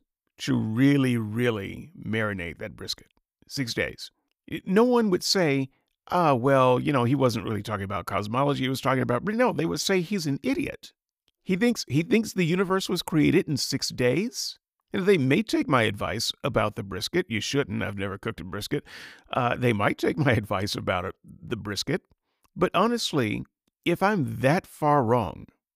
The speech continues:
about the age of the universe, maybe you shouldn't take my advice about the brisket either. Maybe look up some other brisket expert, right? Um, furthermore,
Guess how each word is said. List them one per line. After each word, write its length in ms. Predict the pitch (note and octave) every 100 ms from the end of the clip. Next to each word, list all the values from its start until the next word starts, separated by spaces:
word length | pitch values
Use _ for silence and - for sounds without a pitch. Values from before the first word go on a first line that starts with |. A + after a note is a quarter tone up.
| _
about 760 | C3+ G#2+ - - - C3 B2+ -
the 160 | A#2
age 240 | B2 A#2 G#2
of 120 | F#2+
the 100 | F#2
universe, 720 | G2 A#2+ G#2+ D2+ - - - - _ _ -
maybe 400 | D3 E3 A3 G#3
you 240 | D3+ B2+
shouldn't 520 | G#2+ - C#3 C#3 G#2+
take 220 | G2+ A#2+ G#2+
my 160 | G2
advice 320 | G2 G2 F#2+
about 180 | G#2 G#2
the 60 | F#2
brisket 420 | G2 G2+ - G#2
either. 300 | G2 - - _
Maybe 640 | A#2 C3+ E3+ F#3 F3 F3
look 380 | D3 C#3 C#3+ -
up 260 | C3+ B2 -
some 600 | - - B2+ A#2+ A2+ A2
other 280 | - A2+ G#2+
brisket 520 | G2+ G2+ G#2 - G2 - _ _ -
expert, 480 | G#2 - - - _ _ _ _ _
right? 340 | - B2 B2+ _ - _ _ _ -
Um, 480 | A#2+ A#2+ A#2 B2 C#3 _ _ _ _
furthermore, 640 | - G3+ A3+ E3+ A2 -